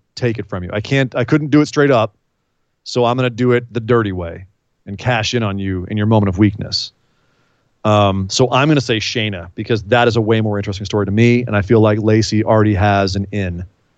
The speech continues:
for the championship. And there's no one to be feuding with Bayley right now, unless Lacey keeps it a long time.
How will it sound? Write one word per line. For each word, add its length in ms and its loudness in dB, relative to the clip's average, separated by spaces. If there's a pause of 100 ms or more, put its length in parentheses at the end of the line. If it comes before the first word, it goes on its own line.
(240)
for 100 -2
the 60 -4
championship. 640 -2
And 100 4
there's 140 4
no 220 6
one 160 4
to 80 0 (140)
be 120 -6
feuding 580 -2
with 280 0
Bayley 320 2
right 180 2
now, 100 0
unless 240 0
Lacey 240 2
keeps 220 -6
it 60 -6
a 40 -6
long 480 -2
time. 480 -4